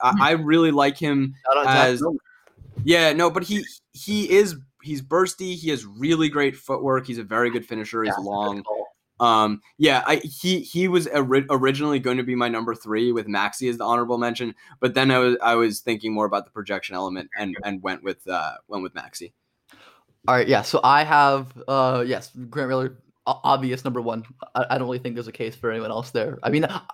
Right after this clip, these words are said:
Speaker 2: I, I can see an argument for Okoro, just, like, his slashing translating, like, also gonna be a free throw rate tank, which matters too. Then the third one, I mean, I, like, I, like, again, the way I took this, this category as opposed to, like, the next one is,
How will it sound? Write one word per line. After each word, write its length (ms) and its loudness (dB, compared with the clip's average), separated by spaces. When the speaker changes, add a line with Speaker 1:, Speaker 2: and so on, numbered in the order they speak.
Speaker 2:
I, 340 0
I 80 6
can 180 -6
see 140 -2
an 60 4
argument 260 2
for 120 2
Okoro, 480 2
just, 240 -6
like, 260 -6
his 340 -4
slashing 520 2
translating, 580 -4
like, 120 -8
also 240 2
gonna 160 2
be 80 0
a 80 2
free 160 -4
throw 160 0
rate 180 2
tank, 360 -2
which 220 -6
matters 380 -2
too. 240 -8
Then 120 4
the 80 4
third 260 4
one, 240 2
I 100 4
mean, 320 -2
I, 140 4
like, 140 -4
I, 100 -4
like, 240 -2
again, 280 2
the 80 0
way 140 6
I 40 4
took 220 -2
this, 120 0
this 220 -4
category 420 0
as 120 -2
opposed 220 -4
to, 60 -10
like, 100 -10
the 60 -8
next 240 -4
one 160 -6
is, 140 -10